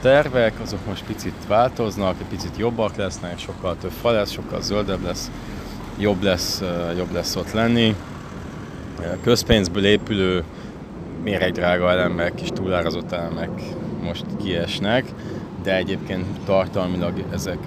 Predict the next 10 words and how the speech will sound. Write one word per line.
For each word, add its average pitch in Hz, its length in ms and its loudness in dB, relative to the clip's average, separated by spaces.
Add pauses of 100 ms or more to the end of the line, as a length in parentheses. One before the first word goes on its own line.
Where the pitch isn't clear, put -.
valószínűleg 87 560 -4
vissza 82 260 -4
fognak 78 500 -6
térni, 78 380 -6 (500)
csak - 220 -6
más, 78 380 -4
ö, 80 240 -6
finanszírozási 80 1040 -8 (800)
keretek 82 440 -6
között. 87 420 -8